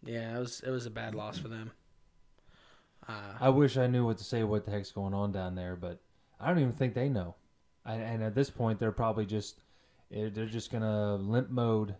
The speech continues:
Speaker 2: to the end of the season and say, "Okay, <laughs> let's, let's see what we can do in the draft here," because they, they just are not doing anything.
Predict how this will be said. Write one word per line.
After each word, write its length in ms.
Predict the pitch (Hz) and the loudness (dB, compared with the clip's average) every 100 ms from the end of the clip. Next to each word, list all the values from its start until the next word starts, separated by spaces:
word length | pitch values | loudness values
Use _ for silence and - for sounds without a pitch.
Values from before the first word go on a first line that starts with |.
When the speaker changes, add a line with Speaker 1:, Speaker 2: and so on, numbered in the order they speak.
| - | -10
Speaker 2:
to 100 | - | -6
the 120 | 104 107 | -4 -2
end 140 | 120 | -2
of 60 | 110 | -4
the 60 | |
season 580 | 110 131 127 101 98 101 - _ _ _ _ - | -4 -4 -2 -2 -2 -4 -8 _ _ _ _ -10
and 320 | 104 107 101 | -4 -2 -2
say, 380 | - 104 98 98 | -4 -4 -2 0
"Okay, 300 | 104 - 107 - - _ _ | -2 -2 -6 -8 -20 _ _
<laughs> 360 | _ - - - | _ -20 -12 -6
let's, 260 | 110 - | -6 -2
let's 180 | 123 113 | -2 0
see 100 | 131 | 2
what 80 | 127 | 4
we 60 | 123 | 2
can 140 | 120 | 2
do 160 | 110 117 | 2 4
in 60 | 107 | 2
the 60 | |
draft 420 | 98 110 113 107 | 2 2 2 -2
here," 180 | - 98 | -4 -6
because 600 | 95 95 101 95 92 - - _ _ _ _ _ _ _ _ _ _ - | -4 -6 -6 -6 -6 -10 -16 _ _ _ _ _ _ _ _ _ _ -6
they, 100 | 120 | -4
they 460 | - 123 127 117 101 - - | -2 2 4 2 0 -8 -6
just 260 | 113 101 | -4 -2
are 60 | 107 | -2
not 200 | 104 101 | -2 0
doing 240 | 101 98 | -2 -2
anything. 420 | 95 107 117 104 | 0 -2 -2 -4